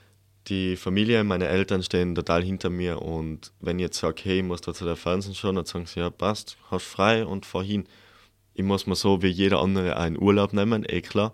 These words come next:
Aber es ist natürlich viel flexibler, weil wenn du mir jetzt anrufst, „Hey, wir machen morgen nur einen Podcast“, dann sag ich, „Papa, ich geh jetzt ins Haus morgen.“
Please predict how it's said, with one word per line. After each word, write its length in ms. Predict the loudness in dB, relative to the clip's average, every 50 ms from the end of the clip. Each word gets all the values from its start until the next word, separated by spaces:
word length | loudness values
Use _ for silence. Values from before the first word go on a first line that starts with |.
| -8 -18 -20 -20 -20 -20 -20 -18 -6
Aber 440 | 2 4 4 6 6 6 4 4 2 0
es 160 | -4 -6 -4 -4
ist 140 | -4 -4
natürlich 320 | -4 -2 0 0 0 0 0
viel 200 | -2 -2 -2 -2
flexibler, 600 | 0 -2 -4 -4 -2 -2 0 0 2 2 0 2
weil 320 | 2 0 0 0 0 -4 -4 -2
wenn 260 | -2 -2 -2 -2 -8 -12 -20 _ -20 _ _ -2
du 100 | 0 2
mir 120 | 4 4 2
jetzt 180 | 2 0 0
anrufst, 420 | -2 -2 0 0 0 -2 -2 0 0
„Hey, 120 | 0 0
wir 80 | 2 2
machen 280 | 0 0 0 0 0 0
morgen 200 | 2 2 2 0
nur 140 | 0 0
einen 120 | 0 0 0
Podcast“, 580 | 0 -2 -2 -2 -6 -2 -2 -2 -2 -4 -6 -8
dann 80 | -6 -6
sag 160 | -4 -4 -4
ich, 100 | -4 -6
„Papa, 300 | -6 -8 -8 -6 -6 -6
ich 120 | -6 -4 -2
geh 60 | -4
jetzt 120 | -4 -4 -4
ins 140 | -6 -2 -2
Haus 240 | -2 -2 -2 -2
morgen.“ 240 | 0 0 0 0 -2